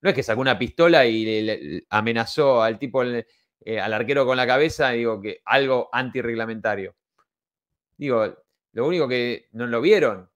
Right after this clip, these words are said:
pero bueno, digo, el, el reglamento contempla esas cosas. Son sancionables, pero las contempla, es parte del fútbol, está dentro del fútbol, digo. Entonces, me parece que es una sanatita, ¿viste? Cuando empiezan con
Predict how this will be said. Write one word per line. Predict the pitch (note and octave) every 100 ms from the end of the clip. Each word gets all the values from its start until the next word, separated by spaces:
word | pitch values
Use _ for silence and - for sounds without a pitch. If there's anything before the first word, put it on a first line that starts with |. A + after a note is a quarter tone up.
| -
pero | G2
bueno, | A#2 G#3 D3 G#2
digo, | G2 G2 F2+ - _ -
el, | A#2 A2+
el | - C3
reglamento | C#3 D3+ A3+ G3+ B2+
contempla | C#3 C4 F#3+ B2+
esas | A2+ -
cosas. | A2 - F2+ - _ _ _ _ _ _ _ _
Son | - F3+
sancionables, | D#3 C3+ C#3+ G3 A3 B2+ G2+ -
pero | G#2+ G#2
las | G2+ G#2
contempla, | A2+ G#2+ F#3 D3+ A2+
es | A#2 A#2
parte | - C#3 C3+
del | A#2+ G#2
fútbol, | G#3 C#3+ A2 F2+ - _
está | - C#3+
dentro | E3+ D3+
del | A2
fútbol, | E3 F3+ G#2 G2
digo. | F#2 F2+ F2 _ _ _ _ _ _ _
Entonces, | - C3 A3 A3 C3+ G#2+ G2 _ _ _
me |
parece | E3+ F#3
que | D3+
es | C#3 D3+
una | C#3+ C#3 - - -
sanatita, | - D3+ E3 E3+ D3+ G#2+ A2
¿viste? | D3+ D3
Cuando | A#2+ A#2+ C3
empiezan | C#3+ D3+ C#3
con | B2+ B2+